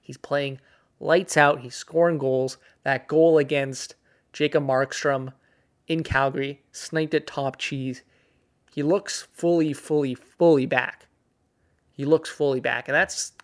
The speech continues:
cause for optimism if you're a Canucks fan, that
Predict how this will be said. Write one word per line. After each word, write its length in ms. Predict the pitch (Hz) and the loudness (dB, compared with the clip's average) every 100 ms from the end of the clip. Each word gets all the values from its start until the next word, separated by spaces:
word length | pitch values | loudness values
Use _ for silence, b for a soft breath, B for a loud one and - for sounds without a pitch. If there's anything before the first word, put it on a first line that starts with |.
| _ | _
cause 360 | - 147 151 156 | -10 -2 2 0
for 220 | - 135 | -2 -6
optimism 600 | 139 139 139 127 131 127 - _ _ _ _ _ _ _ _ _ _ _ _ _ | -4 -6 -6 -8 -8 -10 -14 _ _ _ _ _ _ _ _ _ _ _ _ _
if 160 | 139 151 | -6 0
you're 120 | 139 | 0
a 20 | |
Canucks 340 | - 131 117 - | 0 -6 -6 -6
fan, 240 | 123 127 | -8 -6
that 240 | 123 - | -8 -10